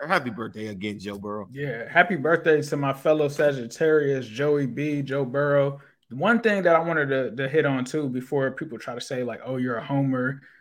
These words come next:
Speaker 2: uh, because of, you know, you guys are making excuses for, for losses and stuff like that." Look at the Tampa Bay Buccaneers.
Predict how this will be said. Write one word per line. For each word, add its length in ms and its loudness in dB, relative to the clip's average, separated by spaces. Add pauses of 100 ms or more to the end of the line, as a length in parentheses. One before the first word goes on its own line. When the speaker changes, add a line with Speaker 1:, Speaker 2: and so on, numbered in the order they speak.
(200)
Speaker 2:
uh, 240 -2
because 480 0
of, 420 0
you 60 -2
know, 320 -4 (200)
you 140 -8
guys 240 -2
are 60 -6
making 300 -4
excuses 560 -4
for, 500 -6
for 140 2
losses 460 -2
and 80 0
stuff 200 0
like 160 -2
that." 300 0 (600)
Look 240 6
at 120 4
the 100 6
Tampa 340 6
Bay 220 6
Buccaneers. 840 0